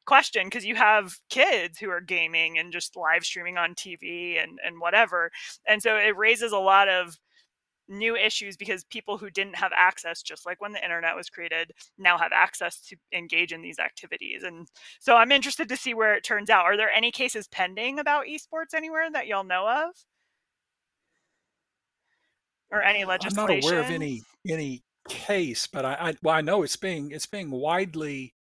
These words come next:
Speaker 2: uh, debated at, among the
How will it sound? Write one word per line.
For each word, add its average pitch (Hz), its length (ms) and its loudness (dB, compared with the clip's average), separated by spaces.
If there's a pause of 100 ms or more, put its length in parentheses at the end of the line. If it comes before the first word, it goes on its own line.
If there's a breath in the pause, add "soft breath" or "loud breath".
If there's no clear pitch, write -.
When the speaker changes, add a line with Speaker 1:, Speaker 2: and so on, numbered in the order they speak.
(300)
Speaker 2:
uh, 120 140 -8
debated 147 800 -4
at, 127 320 -8
among 135 580 -4 (100)
the 120 400 -6